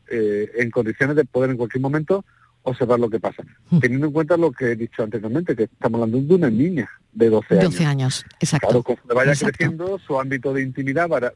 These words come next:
Speaker 1: vaya expandiéndose y nosotros quedaremos más fuera, como es normal y como tiene que ser, pero de momento está hablando de una niña de doce años,
Speaker 2: Claro.
Speaker 1: que por ahí estoy bien leyendo que dice, "Es que si le, ahora resulta que la acostumbrada que puede mirar el teléfono cuando su pareja... Le". A ver, si no sabemos distinguir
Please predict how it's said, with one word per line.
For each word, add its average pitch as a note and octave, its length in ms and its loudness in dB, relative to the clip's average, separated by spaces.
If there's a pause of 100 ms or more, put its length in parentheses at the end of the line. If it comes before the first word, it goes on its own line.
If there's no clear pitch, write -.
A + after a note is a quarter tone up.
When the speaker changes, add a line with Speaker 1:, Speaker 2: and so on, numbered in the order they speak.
Speaker 1:
vaya A#2 520 -2 (200)
expandiéndose E3+ 800 -4
y G#3 40 -10
nosotros B2+ 340 -8
quedaremos B2 280 0
más B2 180 -4
fuera, E3+ 340 2
como A#2 260 -8
es A#2 40 -8
normal B2 400 0 (280)
y D3+ 80 -6
como C#3 200 0
tiene B2 200 0
que G#2 100 -6
ser, F3+ 220 0
pero A2 160 0
de G#2 80 -4
momento A2 300 -4
está C3+ 120 -2
hablando C3 200 0
de - 40 2
una D3 80 0
niña C#3 120 2
de C3 60 2
doce B2+ 200 0
años, D3 180 -2 (240)
Speaker 2:
Claro. E3 200 4
Speaker 1:
que C#3+ 40 2
por A#2+ 100 2
ahí B2 140 2
estoy C#3 220 -4
bien C#3 180 2
leyendo C#3+ 340 0
que D3 100 -2
dice, B2 260 -4
"Es C3 100 -6
que F3 180 -2 (480)
si C#3 100 0
le, B2+ 140 4
ahora B2+ 460 0
resulta D#3 460 -4
que D#3+ 140 -4
la D#3 80 0
acostumbrada D3 380 -4
que C#3+ 80 -2
puede D3 160 -4
mirar D3 180 -2
el C3 40 -12
teléfono D#3+ 400 -4
cuando D3 240 -2
su C3 140 -8
pareja... C#3 440 0 (280)
Le". D3+ 240 -2
A G2+ 100 -6
ver, A2 160 -2 (180)
si - 80 -6
no C3 80 -2
sabemos C#3+ 460 2
distinguir C#3 460 0